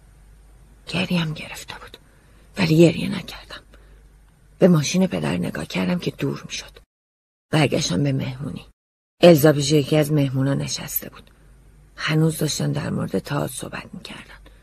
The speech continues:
رفتم نزدیکش. گفتم آنا حالش خوب نبود، پدر بردش خونه. بهم زل زد.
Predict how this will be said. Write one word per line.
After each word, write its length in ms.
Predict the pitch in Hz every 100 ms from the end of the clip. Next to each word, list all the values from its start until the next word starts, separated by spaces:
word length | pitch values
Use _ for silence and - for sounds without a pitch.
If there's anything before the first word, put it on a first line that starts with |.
| - _ _ - - - - -
رفتم 340 | 151 165 180 156
نزدیکش. 600 | 101 - - - - - - _ - -
گفتم 380 | 147 - 156 151 - _ _ _ _ _
آنا 340 | 214 196 202 220
حالش 320 | 220 214 202
خوب 260 | 190 180
نبود، 280 | 208 202 208
پدر 300 | 185 175 175
بردش 380 | 175 185 170 160
خونه. 340 | - 139 143 - _ _ - - - - _ _ - - - _ -
بهم 320 | 160 156 175
زل 300 | 156 165 156
زد. 240 | - -